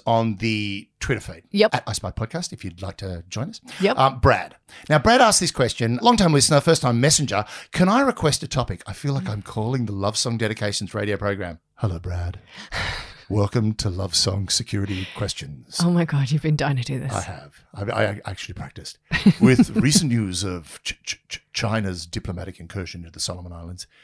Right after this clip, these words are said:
Speaker 1: there is a talk in journalistic and commentary circles that there's an intelligence failure, that Australian government didn't do anything.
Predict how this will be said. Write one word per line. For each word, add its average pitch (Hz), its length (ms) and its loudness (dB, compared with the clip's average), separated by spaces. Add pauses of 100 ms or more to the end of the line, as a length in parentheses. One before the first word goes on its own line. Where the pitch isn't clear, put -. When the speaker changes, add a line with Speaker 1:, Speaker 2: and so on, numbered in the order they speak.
(400)
Speaker 1:
there 139 220 -2
is 127 80 -4
a 123 40 -4
talk 156 380 -6
in 107 100 -2
journalistic 95 460 -6
and 90 100 -12
commentary 98 380 -8
circles 92 400 -6
that 110 140 -4
there's 127 260 0 (100)
an 127 140 -2
intelligence 113 640 -4
failure, 85 300 -10
that 80 140 -14
Australian 80 360 -8
government 80 300 -18
didn't 85 160 -18
do 92 160 -12
anything. 80 340 -20